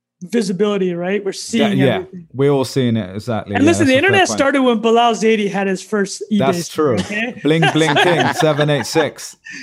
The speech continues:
Speaker 1: No, but hold on.
Speaker 2: <laughs>
Speaker 1: There are so many things, uh, now that my internet's working again, uh, that I want to tease out,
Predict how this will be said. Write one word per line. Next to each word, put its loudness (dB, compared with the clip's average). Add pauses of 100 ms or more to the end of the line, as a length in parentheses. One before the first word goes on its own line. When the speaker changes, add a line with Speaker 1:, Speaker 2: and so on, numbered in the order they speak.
(240)
Speaker 1:
No, 2
but 4
hold 2
on. -2
Speaker 2:
<laughs> -10
Speaker 1:
There 4
are 2
so 0
many 2
things, 0
uh, 2
now 4
that 0
my 0
internet's 0
working 0
again, -2
uh, -4
that -4
I 0
want -2
to -2
tease -4
out, -2